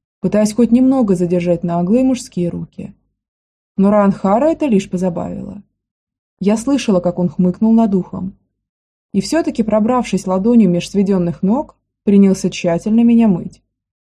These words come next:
Полночная звезда. Неужели же он думает, что я и там могла подушиться? Или он просто так изощренно издевается?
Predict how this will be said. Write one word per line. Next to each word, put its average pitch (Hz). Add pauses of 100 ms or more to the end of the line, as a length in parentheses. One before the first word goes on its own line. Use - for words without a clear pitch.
(340)
Полночная 220
звезда. 233 (520)
Неужели 196
же 240
он 202
думает, 285
что -
я 233
и 254
там 254
могла 175
подушиться? 196 (1200)
Или 190
он 226
просто 262
так 175
изощренно 185
издевается? 196